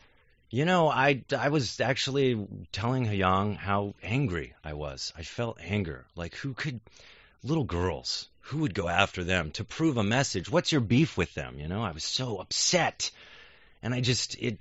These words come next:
I wanted to get angry at something or someone because I felt that innocent lives were taken. Um, but going through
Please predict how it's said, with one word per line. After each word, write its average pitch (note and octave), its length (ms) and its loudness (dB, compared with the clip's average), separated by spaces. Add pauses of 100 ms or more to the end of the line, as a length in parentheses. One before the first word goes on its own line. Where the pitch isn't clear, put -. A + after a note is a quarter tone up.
(140)
I G#2+ 120 0
wanted A#2 440 2
to G2 280 2
get F2 160 4
angry D#2+ 420 -2
at D#2 100 -8
something E2 600 -2
or F2 140 -4
someone E2+ 540 0 (120)
because F2+ 560 0
I G2 80 -4
felt G#2+ 460 0
that F2 460 0
innocent A2+ 360 2
lives E2 260 -4
were F2 100 -6
taken. - 340 -10 (840)
Um, B2 340 2
but B2 380 6
going D3+ 360 4
through C3+ 580 2